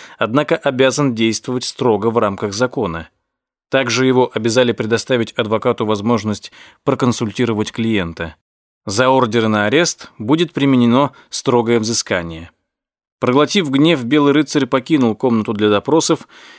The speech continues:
и вместе с Цзяном ждал в соседнем кабинете, пока адвокат закончит беседу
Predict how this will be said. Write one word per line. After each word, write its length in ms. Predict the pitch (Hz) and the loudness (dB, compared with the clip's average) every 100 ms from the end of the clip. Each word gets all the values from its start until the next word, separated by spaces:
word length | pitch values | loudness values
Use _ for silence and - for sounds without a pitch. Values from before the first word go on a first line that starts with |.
| _ - | _ -6
и 100 | 120 | 0
вместе 380 | 151 170 - | 2 2 0
с 100 | 139 | 0
Цзяном 460 | 110 113 147 160 151 | 0 0 0 2 0
ждал 300 | 110 120 139 | 0 0 0
в 60 | - | -2
соседнем 460 | 131 139 131 127 | -4 -2 -2 -2
кабинете, 680 | - 110 107 113 120 127 110 _ _ | -2 -2 -2 -2 -2 -4 -4 _ _
пока 240 | 120 - 160 | -4 -2 -2
адвокат 540 | - 123 120 131 135 | -2 -2 -2 0 0
закончит 560 | 113 139 147 107 - 92 | 0 0 0 -2 -4 -8
беседу 560 | 95 - 117 113 120 | -6 -4 -2 -2 -2